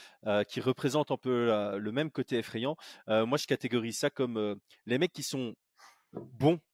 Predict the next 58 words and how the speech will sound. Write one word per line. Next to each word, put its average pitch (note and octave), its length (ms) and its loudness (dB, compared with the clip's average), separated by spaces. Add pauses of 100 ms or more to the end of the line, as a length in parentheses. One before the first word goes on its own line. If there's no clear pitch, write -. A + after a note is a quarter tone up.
qui A#2 100 -12
sont B2+ 120 -6
vraiment B2+ 280 -2
techniquement B2 500 -4
bons, C3 200 -4
qui - 120 -14
sont A#2 140 -8
compétents, C3 440 -6
qui - 120 -10
sont A2 120 -8
difficiles C3+ 480 -6
à B2 60 6
prendre, - 260 -6
surtout E3 300 -8
dans C#3 120 2
leur A#2+ 160 2
domaine, B2 420 0 (360)
et A3+ 140 4
qui, F#3 160 0
en E3+ 100 4
plus C#3 180 -6
de C#3 60 -2
ça, E3 140 -2
sont D3 160 -6
capables C3 320 0
de A#2+ 60 0
t'éteindre, D3 400 -4 (180)
t'éteindre B2+ 520 -2
sur A2 240 -8 (120)
une E3 120 -6
seule B2 220 0
frappe. - 280 0
C'est - 140 -10
vraiment C#3 180 0
ça D3+ 120 0
le B2+ 60 0
côté A#2+ 280 -4
effrayant. B2+ 440 -2 (380)
Euh, A2+ 240 6
et A#2+ 100 2
du A#2+ 120 -6
coup, E3+ 140 -6
moi, D#3+ 180 4
dans D3+ 100 -2
cette C#3 200 -8
catégorie-là, C3+ 720 2 (320)
bah, A#2 100 6
évidemment, C3+ 400 2
on A#2 100 0
aurait A2+ 180 0
pu B2 120 -8
prendre, A#2+ 300 -2
euh, G#2+ 120 2
Francis - 420 -6
Ngannou, B2 580 -2
Anthony A#2+ 460 -2
Rumble A2+ 360 -2
Johnson, B2 540 0